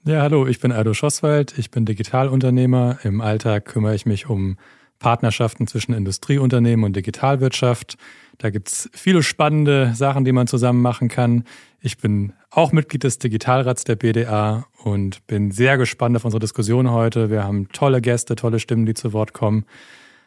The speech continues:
Lass uns gleich einsteigen, würde ich sagen. Unser Thema heute ist New Work auf dem Shopfloor.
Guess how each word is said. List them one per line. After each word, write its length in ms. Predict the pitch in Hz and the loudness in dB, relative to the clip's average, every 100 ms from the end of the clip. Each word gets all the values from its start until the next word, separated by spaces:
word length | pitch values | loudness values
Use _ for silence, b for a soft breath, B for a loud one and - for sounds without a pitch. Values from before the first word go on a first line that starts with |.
| B | B
Lass 180 | 120 156 | 0 2
uns 160 | 131 | 0
gleich 300 | - 143 - | 2 0 0
einsteigen, 760 | - 185 - 127 107 95 95 95 | 0 0 2 2 2 0 -2 -2
würde 180 | 107 98 | -2 -4
ich 120 | - | -4
sagen. 420 | 98 98 107 139 B B B B | -4 -2 -2 -2 B B B B
Unser 280 | 131 131 123 | 2 2 2
Thema 340 | 156 147 135 | 2 4 4
heute 520 | 147 160 151 151 147 - | 4 4 2 2 0 -2
ist 520 | 131 123 - - - _ _ _ _ | -2 0 -2 -8 -12 _ _ _ _
New 260 | 117 147 190 | 2 4 6
Work 340 | 127 170 160 | 4 2 0
auf 220 | 151 151 - | -2 -2 -2
dem 80 | |
Shopfloor. 720 | 135 151 - 113 95 117 170 | -2 -2 -2 0 2 2 0